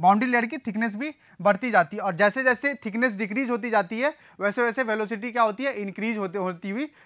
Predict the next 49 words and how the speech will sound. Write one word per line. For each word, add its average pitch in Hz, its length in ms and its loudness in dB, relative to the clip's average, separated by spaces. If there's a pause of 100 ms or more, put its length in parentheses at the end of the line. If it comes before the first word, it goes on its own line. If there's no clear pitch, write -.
(120)
चली 226 200 2
जाती 180 240 2
है। 185 60 -2
वेलोसिटी 196 500 -4
क्या 226 160 2
है? 269 140 2
इंक्रीज 226 340 -4
होती 233 200 -6
हुई 226 100 -6
चली 208 200 -4
जाती 175 280 -4
है। 147 200 -8 (540)
laminar 220 500 6 (460)
टर्बुलेंट 226 400 0
फ्लो 240 160 0
जो 240 160 -6
फ-, 220 320 -8
फॉलो 214 240 2
करता 196 380 0
है, 220 100 0
वो 220 340 -6 (100)
फॉलो 202 240 0
करता 220 300 -2
है 226 120 -2
पावर 196 240 6
लॉ 165 160 -2 (140)
या 196 120 0
प्ले-, 202 460 -2
अ, 185 360 6
उसको 208 240 -4
बोलो, 233 160 2
उसको 214 300 0
एक 220 140 2
और 240 100 4
नाम 240 220 0
दे 214 120 -2
सकते 220 260 -6
हैं 220 80 0
हम 190 60 -4
लोग, 226 160 -4
Prandtl 208 420 0
one 208 180 -2
seventh 208 260 -6
पावर 175 280 4
लॉ। 139 140 -8 (1040)
टर्बुलेंट 196 340 0
फ्लो 226 160 -2
जो, 226 100 -2
अ, 214 40 -2